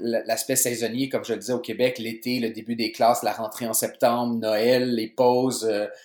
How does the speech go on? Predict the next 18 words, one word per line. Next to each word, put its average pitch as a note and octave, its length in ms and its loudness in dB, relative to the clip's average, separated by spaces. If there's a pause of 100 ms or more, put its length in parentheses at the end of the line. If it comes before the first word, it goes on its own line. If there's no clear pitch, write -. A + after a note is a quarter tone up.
(160)
la, G#2 140 0
tu - 80 -2 (100)
sais, C#3 80 8
on C3 80 6
peut - 240 4
prendre D3 280 2
le B2+ 80 4
calendrier, B2+ 920 4
euh, G2+ 300 4 (460)
j'ai G2 180 -6
envie G#2 160 -4
de A2 60 -8
dire A#2 180 2
grégorien, A2+ 640 -4
là, E3 80 2
euh, A2 260 6 (140)
ben, G2+ 100 2
je, G2 80 -4